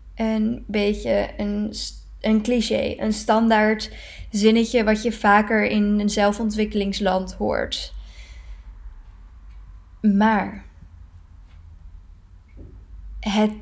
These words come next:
je hoort het dan ook niet voor niets. Want vanuit zoveel aspecten in jouw leven, in jouw realiteit,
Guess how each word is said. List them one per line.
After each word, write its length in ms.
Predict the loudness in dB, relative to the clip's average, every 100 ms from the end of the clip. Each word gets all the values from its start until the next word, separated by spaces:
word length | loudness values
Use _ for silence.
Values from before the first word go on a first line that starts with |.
| -4
je 120 | 0
hoort 220 | 2 0
het 100 | -2
dan 140 | -2 0
ook 180 | 0
niet 420 | 0 2 2 -2 -8
voor 160 | -8
niets. 480 | -8 -8 -12 -12 -12 -14 -16 -16 -16 -16 -18 -18 -18 -18 -20 -20 -20 -20 -20 -20 -20 -18 -18 -6
Want 340 | 0 2 2 2
vanuit 360 | 0 2 0
zoveel 840 | -2 0 4 4 2 -2 -4 -4 -4
aspecten 840 | -6 -6 -6 -6 -6 -6 -6 -12 -16 -20 -20 -20 -20 -20 -20 -20 -20 -20 -20 -18 -18 -20 -20 -4
in 140 | 2 6
jouw 260 | 6 6
leven, 580 | 4 0 0 0 0 -2 -6 -20 -18 -16 -16 -10
in 180 | 2 4
jouw 560 | 6 6 4 2 0 -6 -14 -16 -8
realiteit, 1160 | 0 4 4 4 2 4 4 2 -2 -10 -10